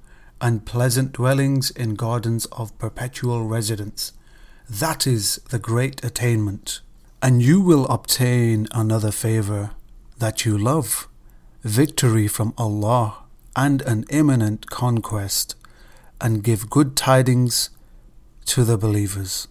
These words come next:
And inshallah, I will conclude with this podcast, and then you can join me next time, inshallah, as we continue our journey through the Quran.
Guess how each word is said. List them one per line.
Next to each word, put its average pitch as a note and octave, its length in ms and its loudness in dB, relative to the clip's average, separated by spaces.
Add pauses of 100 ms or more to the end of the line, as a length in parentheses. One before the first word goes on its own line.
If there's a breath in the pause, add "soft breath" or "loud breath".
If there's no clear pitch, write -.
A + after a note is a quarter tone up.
(880)
And B2+ 100 2
inshallah, B2 680 2
I A2+ 120 2
will A2 200 2
conclude B2 760 2
with A#2+ 260 2
this A#2+ 420 2
podcast, D3+ 760 -2 (200)
and G#2+ 160 0
then G#2+ 320 0
you A2 120 -2
can A2 160 0
join A#2 260 4
me A2+ 100 4
next A#2+ 280 2
time, A#2+ 260 4
inshallah, A2+ 640 0 (520 loud breath)
as G#2+ 280 0
we A2 260 2
continue C#3 760 2 (100)
our A2 220 0
journey A2+ 460 2
through G#2+ 260 0
the G#2+ 120 -2
Quran. G#2 520 -4